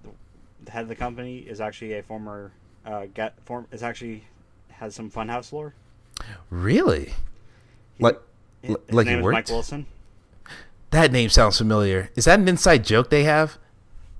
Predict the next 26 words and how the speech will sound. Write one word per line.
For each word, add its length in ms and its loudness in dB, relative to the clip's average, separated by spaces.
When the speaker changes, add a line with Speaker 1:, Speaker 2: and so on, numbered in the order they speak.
Speaker 1:
It 100 -2
was 140 -4
on 260 -4
an 120 -10
episode 240 -8
of 80 -8
Demo 220 -8
Disc 340 -10
where, 480 -4
uh, 160 -10
it 40 -12
was 120 -10
about 180 -8
the 60 -20
ga-, 280 -18
like, 200 -12
the 80 -18
gathering 340 -6
of 60 -14
developers. 560 -12
Speaker 2:
Yeah. 400 6
<laughs> 240 -8
Speaker 1:
Where 200 6
it's 140 -8
like, 180 -6
uh, 100 -8